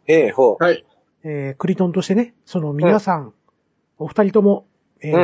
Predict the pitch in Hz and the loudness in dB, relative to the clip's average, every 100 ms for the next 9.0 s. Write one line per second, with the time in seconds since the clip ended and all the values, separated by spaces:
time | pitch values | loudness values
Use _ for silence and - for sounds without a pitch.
0 | 117 - 160 - _ _ - 185 233 269 | 0 -2 -6 -6 _ _ -2 2 4 2
1 | 202 185 175 240 - 220 165 160 175 - | 2 2 0 -4 -2 -2 -2 -4 -6 -8
2 | - _ _ _ _ _ _ _ - 113 | -14 _ _ _ _ _ _ _ -4 0
3 | 131 143 156 127 107 214 214 160 113 - | 2 2 2 0 -2 -2 0 -2 -6 -18
4 | - 226 208 233 240 247 247 262 277 208 | -4 -2 2 4 4 2 2 2 4 2
5 | 147 160 - - 165 170 202 196 151 156 | 0 -8 -10 -6 -4 0 2 2 0 -8
6 | 147 139 160 160 - 143 123 156 262 226 | -6 -6 -4 -4 -4 -6 -4 -2 2 2
7 | 147 196 202 - 139 156 147 - - _ | 0 -2 -2 -4 -10 -8 -10 -12 -20 _
8 | _ _ _ _ 127 131 135 131 123 | _ _ _ _ -2 2 4 4 4